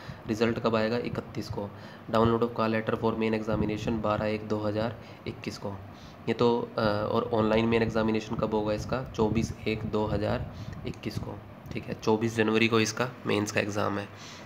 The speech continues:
तो ये इंपॉर्टेंट date है। आपकी जो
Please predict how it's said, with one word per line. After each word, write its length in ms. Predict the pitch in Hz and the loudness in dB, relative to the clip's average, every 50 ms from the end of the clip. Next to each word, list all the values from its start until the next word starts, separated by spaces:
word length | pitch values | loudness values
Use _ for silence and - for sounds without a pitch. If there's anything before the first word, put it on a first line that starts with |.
| - - | -2 2
तो 60 | 120 | 4
ये 80 | 113 120 | 4 4
इंपॉर्टेंट 560 | 120 131 123 113 - 113 104 110 110 107 104 | 4 2 0 2 2 2 2 2 2 2 2
date 220 | 101 98 98 98 | 0 -2 -2 -4
है। 120 | 95 98 - - - - - - - - - | -6 -6 -8 -10 -16 -16 -16 -16 -14 -6 -2
आपकी 260 | 113 101 - - 117 | -2 -2 0 0 0
जो 440 | 110 117 117 117 117 123 123 - | 2 4 4 4 4 2 0 -2